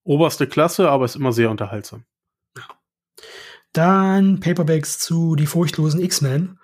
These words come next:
Speaker 2: äh, sowie Avengers und Spider-Man Paperback. Ah, immer noch Nick Spencer, Alter, das ist doch schon gar nicht mehr wahr.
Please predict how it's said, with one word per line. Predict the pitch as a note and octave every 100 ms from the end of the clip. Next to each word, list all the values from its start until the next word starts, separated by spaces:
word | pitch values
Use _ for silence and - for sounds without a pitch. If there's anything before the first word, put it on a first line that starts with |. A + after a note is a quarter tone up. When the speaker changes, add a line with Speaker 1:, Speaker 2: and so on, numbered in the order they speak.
| - _ _ _ -
Speaker 2:
äh, | C#3+ C#3+ C#3+ C#3 C#3 C3+
sowie | C3 C3 A#2+
Avengers | D#3 G3 F3+ F3+ F3+
und | E3 F3+ F#3 F3+
Spider-Man | - - - - D#3+ D#3 C3 A#2+ A#2+
Paperback. | - C3+ B2+ A2+ A#2 -
Ah, | - -
immer | E3+ F#3+
noch | D3+ -
Nick | C#3+ D3+
Spencer, | - C#3+ D#3 - G#2+
Alter, | A2 A2+
das | A#2 -
ist | -
doch | D3
schon | D3+ C3+
gar | D#3+
nicht | D#3+ C#3+
mehr | C3+
wahr. | F3 F3 A2+